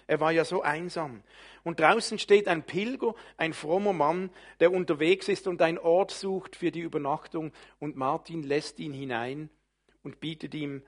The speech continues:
ein Nachtessen ein, eine Suppe. Und beim Essen entwickelt sich ein Gespräch mit diesem Pilger. Und Martin klagt dem Mann sein Leid. Der Pilger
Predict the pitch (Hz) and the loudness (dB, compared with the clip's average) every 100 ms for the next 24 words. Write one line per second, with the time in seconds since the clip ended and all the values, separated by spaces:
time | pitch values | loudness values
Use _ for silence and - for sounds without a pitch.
0 | - 131 123 135 - - 147 - 151 143 | -8 -6 -4 -4 -6 -4 -4 -4 -8 -6
1 | 131 135 - 127 117 - 175 180 180 151 | -4 -6 -8 -8 -8 -8 -10 -8 -6 -6
2 | - _ - 151 139 139 139 143 151 - | -8 _ -16 -12 -8 -8 -6 -10 -10 -10
3 | 156 131 - 139 151 - 135 - 120 117 | -10 -10 -8 -8 -8 -10 -10 -12 -10 -10
4 | - - 127 151 147 131 127 117 117 123 | -12 -10 -6 -6 -8 -14 -14 -16 -16 -14
5 | 110 113 104 _ _ _ _ _ _ _ | -14 -16 -20 _ _ _ _ _ _ _
6 | _ _ 131 127 131 147 - 156 - 139 | _ _ -12 0 2 2 -2 -12 -8 -2
7 | 127 151 - - 139 120 127 110 104 120 | 0 0 -6 -6 -4 -4 -8 -10 -10 -10
8 | 117 113 104 135 120 - _ _ _ _ | -8 -4 -4 -6 -14 -20 _ _ _ _
9 | _ _ _ _ _ _ _ _ _ _ | _ _ _ _ _ _ _ _ _ _
10 | _ _ _ 151 151 185 202 170 165 | _ _ _ -6 -2 -4 -4 -4 -6